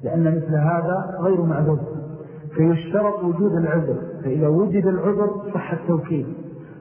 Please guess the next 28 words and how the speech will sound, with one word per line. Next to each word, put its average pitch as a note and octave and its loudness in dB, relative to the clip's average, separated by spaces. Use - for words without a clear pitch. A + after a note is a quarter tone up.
وإذا D#3 4
لم F#3+ 4
يوجد F3+ 2
العذر F3+ 2
لم F#3+ 2
يصح D#3+ -2
التوكيل. D#3 0
المسألة F#3+ 2
الثانية، D3+ -2
إذا D#3+ 6
وكل G#3 0
ينبغي E3+ 2
أن D#3+ 2
يكون F3+ 2
الوكيل F3+ 2
قد D#3 2
حج F3 0
في E3+ 2
نفس F3+ 0
العام، C#3+ 2
لأن F3+ 4
الرمي F#3+ 4
عبادة D#3+ 2
لا D#3+ 4
تصح E3 -2
إلا F#3 4
من E3+ 4
الحاج D#3+ 0